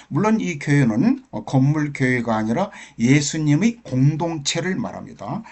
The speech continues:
그리고 "And the gates of Hades will not overcome it." 그리고 이 하데스라고 하는 말은, 예, 여기서, 어, 앞에서도, 어, 몇 번 나왔었는데, 원래가 구약 성경에서는, 어, 이것이, 어, 히브리어에서는 쉐올 해가지고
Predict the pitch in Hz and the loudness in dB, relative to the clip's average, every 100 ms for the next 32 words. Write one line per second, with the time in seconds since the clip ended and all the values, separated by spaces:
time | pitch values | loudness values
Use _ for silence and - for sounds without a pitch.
0 | - - 156 - 156 160 139 120 107 160 | -20 -8 -6 -2 -2 0 2 2 4 2
1 | 208 - 180 160 147 175 180 123 104 - | 2 -4 -4 -4 -6 -6 -4 -4 -6 -8
2 | - 120 117 143 185 - 120 117 - 175 | -6 0 2 2 0 -2 -4 -4 -8 -8
3 | 139 101 - - - - - 139 143 160 | -6 -8 -12 -20 -20 -20 -2 4 4 4
4 | 190 190 233 233 220 208 180 160 156 151 | 0 2 0 2 2 2 0 0 0 2
5 | 120 104 123 135 110 135 120 127 131 131 | 2 2 4 2 2 -2 -2 -2 -2 -2
6 | 131 113 113 113 131 147 139 110 165 214 | -4 -6 -6 -4 -4 -4 -4 -4 -4 -4
7 | 113 110 117 117 113 120 139 110 107 - | -6 -4 -4 -4 -8 -4 -2 0 -2 -4
8 | 101 104 107 185 - - - - - - | -6 -6 -4 -4 -4 -10 -20 -20 -20 -20
9 | - - 147 160 120 123 131 - 143 190 | -12 -2 0 0 0 -2 -4 0 2 2
10 | 190 180 175 160 147 127 123 135 196 226 | 0 -8 -6 -2 2 2 0 -2 -2 -4
11 | - 107 110 135 143 139 170 101 92 - | -6 -6 -2 0 0 0 -2 -4 -8 -12
12 | 101 95 110 160 156 156 131 120 113 98 | -10 -8 -8 -8 -6 -4 -2 -4 -6 -8
13 | - 139 147 131 120 127 117 113 180 233 | -6 -4 -4 -6 -4 -2 -2 -4 -2 -4